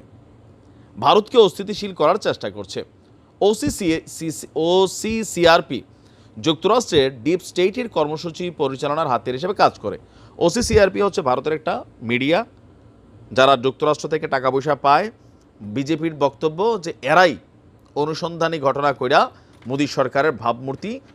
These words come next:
নষ্ট করছে। তা আমরা যদি দেখি আপনার, উম,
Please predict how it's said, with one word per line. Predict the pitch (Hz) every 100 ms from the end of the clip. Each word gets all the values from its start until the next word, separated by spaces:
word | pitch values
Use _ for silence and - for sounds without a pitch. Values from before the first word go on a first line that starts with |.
| - 104
নষ্ট | 127 135 143
করছে। | - 117 - 113 - - - - - - - - - - - - - -
তা | 156
আমরা | 180 190 214 214 208
যদি | 185 208
দেখি | 175 175 214 233 196 -
আপনার, | 151 160 160 160 _ - - 240 208 151
উম, | 135 143 147 147 143